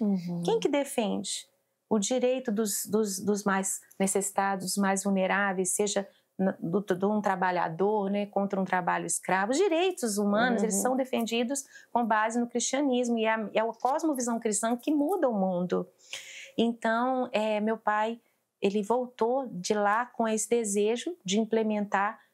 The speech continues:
Speaker 2: esse trabalho de resgate de prostitutas, começando com uma casa pra, pra crianças. E não tínhamos o dinheiro.
Speaker 1: Uhum.
Speaker 2: E a gente já tinha algumas obreiras,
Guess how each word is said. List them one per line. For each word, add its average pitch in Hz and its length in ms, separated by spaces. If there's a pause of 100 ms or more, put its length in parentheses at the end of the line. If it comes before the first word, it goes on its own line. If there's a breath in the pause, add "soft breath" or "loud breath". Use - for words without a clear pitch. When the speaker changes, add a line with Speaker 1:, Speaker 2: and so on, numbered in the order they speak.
(120)
Speaker 2:
esse 202 220
trabalho 196 500
de 208 120
resgate 196 440
de 196 80
prostitutas, 247 920 (140)
começando 208 500
com 220 100
uma 220 160
casa 196 340
pra, 208 140 (200)
pra 202 140
crianças. 269 640 (540 loud breath)
E 220 100
não 254 160
tínhamos 262 400
o 262 60
dinheiro. 247 640 (180)
Speaker 1:
Uhum. 185 300
Speaker 2:
E 208 120
a 208 80
gente 202 380
já 202 120
tinha 214 280
algumas 202 460
obreiras, 214 840